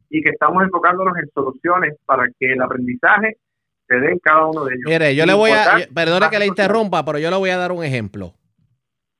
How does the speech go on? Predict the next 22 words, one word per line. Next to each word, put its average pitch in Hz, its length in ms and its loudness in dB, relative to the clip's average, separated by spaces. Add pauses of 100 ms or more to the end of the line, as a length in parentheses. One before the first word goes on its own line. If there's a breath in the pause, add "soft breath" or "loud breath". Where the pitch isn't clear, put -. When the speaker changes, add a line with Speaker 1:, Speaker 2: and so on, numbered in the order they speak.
(360)
Speaker 2:
Yo 147 140 -4
le 165 80 0
voy 190 160 0
a 185 80 0
dar 185 180 -2
un 175 140 -6
ejemplo. 104 480 -6 (1040)
Eh, 131 440 -2 (720)
yo 214 200 4
he 240 40 2
escuchado 233 680 -2
estudiantes 214 640 -2
que 190 160 -2
dicen, 113 440 -6 (840)
y 113 180 -10
hay 131 140 -4
que - 100 -4
atenderlos 180 540 -2
obviamente 170 400 -2
emocionalmente, 151 720 -2
que 127 60 -6
dicen, 131 400 -6